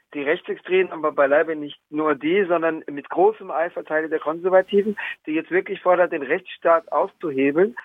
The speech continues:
und auf ganz breiter Front Instrumente einzusetzen, jenseits rechtsstaatlicher Bindung, in Form eines veritablen Gesinnungsstrafrechts.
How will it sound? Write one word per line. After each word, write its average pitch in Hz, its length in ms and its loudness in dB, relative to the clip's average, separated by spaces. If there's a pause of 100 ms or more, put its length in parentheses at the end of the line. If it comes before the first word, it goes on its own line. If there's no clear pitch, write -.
(200)
und 156 120 -6
auf 156 140 2
ganz 180 280 0
breiter 175 320 -2
Front 165 340 -2 (380)
Instrumente 175 720 0 (300)
einzusetzen, 185 760 -6
jenseits 180 460 -2 (100)
rechtsstaatlicher 160 720 -2
Bindung, 180 460 -2 (460)
in 175 160 0
Form 196 280 4
eines 175 300 -6
veritablen 170 580 0
Gesinnungsstrafrechts. 139 960 -2